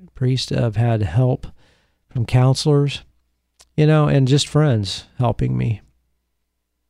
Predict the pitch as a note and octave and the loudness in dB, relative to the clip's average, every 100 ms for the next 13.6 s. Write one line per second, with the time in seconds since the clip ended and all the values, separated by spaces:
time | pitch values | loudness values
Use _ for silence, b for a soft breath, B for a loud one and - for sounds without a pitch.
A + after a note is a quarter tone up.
0 | _ D#3 D#3 E3 D#3 F3 D#3 D3+ C#3+ - | _ 2 4 4 2 0 0 -2 -4 -8
1 | - A#2 A#2+ A#2+ A2 F#2 F#2 B2+ C3+ C#3+ | -12 -6 -4 -4 -4 -8 -10 -10 -6 -4
2 | C#3+ - - D3+ C#3 A#2 G#2+ G#2+ - A#2+ | -4 -6 -6 -2 -2 -2 -8 -10 -10 -14
3 | A#2 - B2 G#2+ _ - A#2+ A#2 C3 A#2+ | -14 -10 -10 -10 _ -14 -8 0 2 2
4 | G#2 F#2+ - B2+ A#2 - B2+ - - F#3+ | -2 -6 -2 -2 -2 -2 -2 -2 0 -2
5 | - D3 C#3 A#2+ - D3+ D3 C#3 B2 B2 | 0 0 0 -2 -2 0 2 0 0 0
6 | C3+ A#2+ D3 D3+ C3+ B2 D3 C#3 - A#2+ | 0 2 0 0 -2 0 0 0 -2 -4
7 | A2+ A#2 A2+ - B B B - C3 B2 | -2 -2 -4 -6 B B B -2 0 0
8 | - B2+ A#2 - C3 A#2 A2+ G#2 - C3+ | -2 -4 -4 -2 0 0 -2 -2 0 2
9 | B2+ A#2+ A2+ A#2 A#2 A2+ A#2 A#2 A2+ G#2 | 2 0 0 0 0 0 0 0 -2 -4
10 | G2 B2+ A#2+ B2+ - B2+ A2+ A2 A#2+ A#2+ | -2 -4 -4 -6 -6 -4 -2 -4 -2 -2
11 | A2+ A2+ A2+ A2 - - G2+ A2 - _ | -2 -4 -4 -4 -4 -6 -4 -6 -10 _
12 | _ - D#3+ D#3 D3+ C3+ B2+ A#2+ A#2+ A#2 | _ 0 2 4 4 2 0 0 0 0
13 | - B2+ A#2 - C3 | -2 -4 -4 -4 -4